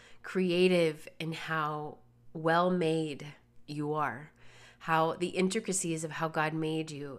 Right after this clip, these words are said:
and even the intricacies of the things that you've had to endure in your life have created this beautiful, messy, lovely, complex, valid,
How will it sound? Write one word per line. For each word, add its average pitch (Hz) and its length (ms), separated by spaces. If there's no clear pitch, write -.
and 156 160
even 185 260
the 190 120
intricacies 175 680
of 151 80
the 151 40
things 170 360
that 185 100
you've 165 220
had 165 220
to 160 120
endure 151 300
in 151 100
your 143 140
life 131 340
have - 220
created 156 580
this - 340
beautiful, 196 960
messy, 170 840
lovely, 165 960
complex, - 1200
valid, 165 840